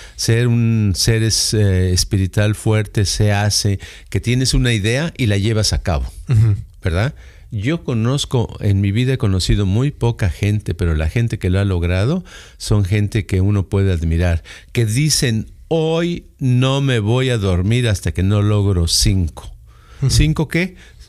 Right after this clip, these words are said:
Speaker 1: Puede ser cinco dólares, cinco piedras, lo que la persona está haciendo o lo que es su, su meta, su propósito, ¿verdad?
Speaker 2: Ujú.
Speaker 1: Y esas personas, la mayoría de la gente,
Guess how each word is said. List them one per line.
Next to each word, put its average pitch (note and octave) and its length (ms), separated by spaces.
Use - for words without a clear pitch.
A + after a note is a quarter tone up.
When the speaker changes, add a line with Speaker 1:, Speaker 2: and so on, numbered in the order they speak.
Speaker 1:
Puede B2+ 160
ser A#2+ 180
cinco A2 360
dólares, C3+ 560
cinco A2 480
piedras, C3+ 440
lo A#2+ 160
que C3 400
la C3 160
persona D3 540
está A#2+ 360
haciendo A#2 540
o G2 180
lo F2+ 240
que F2+ 360
es G#2 80
su, F2+ 540
su - 240
meta, G#2 380
su - 180
propósito, E2+ 600
¿verdad? A2+ 360
Speaker 2:
Ujú. B2 120
Speaker 1:
Y B2 220
esas A#3 320
personas, A#2+ 720
la G2 120
mayoría G#2 480
de A3 80
la E3+ 140
gente, D3 580